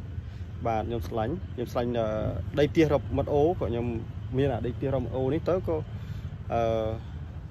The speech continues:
thui cái chó cùi lên như quân nhầm bà tới sập nó hay cài. Ở cột nhầm đen thật, ngay thay nào mũi cột ở miền cúa, cột ở cả hay cài. Hay khuya cô phong ấy phong bạn. Hay, à, cún mình tên.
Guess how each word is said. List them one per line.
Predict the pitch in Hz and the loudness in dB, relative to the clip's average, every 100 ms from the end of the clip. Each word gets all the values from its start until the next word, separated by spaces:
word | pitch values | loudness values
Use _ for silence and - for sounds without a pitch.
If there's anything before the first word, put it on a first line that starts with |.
| - - - | -8 -8 -4
thui | 147 | -4
cái | 135 131 | -4 0
chó | 156 123 117 | 0 0 -2
cùi | 143 | 0
lên | 135 135 | 0 0
như | 131 - | -2 -2
quân | 143 127 | -2 -2
nhầm | 104 | -2
bà | 120 117 | -4 -4
tới | - 156 | -4 -4
sập | 120 117 | -4 -4
nó | 113 | -6
hay | 117 113 107 | -4 -4 -4
cài. | 120 113 107 104 110 117 - - - - - | -2 -2 -2 -4 -6 -6 -8 -8 -10 -10 -8
Ở | - - | -8 -2
cột | 135 127 | -2 0
nhầm | 127 | -2
đen | 135 | 0
thật, | 131 - - - | -2 -4 -8 -4
ngay | 127 139 | -2 -2
thay | 143 | -2
nào | 131 | 0
mũi | 127 160 185 | 0 0 0
cột | 139 | -2
ở | 104 104 107 - - - - | -2 -4 -4 -4 -6 -6 -4
miền | 131 117 | -2 -2
cúa, | 135 127 185 - | 0 0 0 -2
cột | 127 117 | -2 -2
ở | 113 | -4
cả | 107 104 | -4 -4
hay | 113 - | -4 -4
cài. | 113 107 101 95 - - - - - | -2 -2 -4 -6 -8 -8 -8 -6 -4
Hay | 123 | -4
khuya | - 151 139 | 0 2 2
cô | - 143 135 - | 2 2 2 4
phong | 135 127 | 4 4
ấy | 127 | 0
phong | - 143 135 120 | 2 4 4 2
bạn. | 120 110 - - - - | 0 -2 -6 -10 -8 -2
Hay, | 139 139 135 - - - - | -2 -2 -4 -6 -10 -10 -4
à, | 143 151 | 0 2
cún | 175 160 | 4 4
mình | 151 | 6
tên. | 156 165 156 127 | 8 10 8 4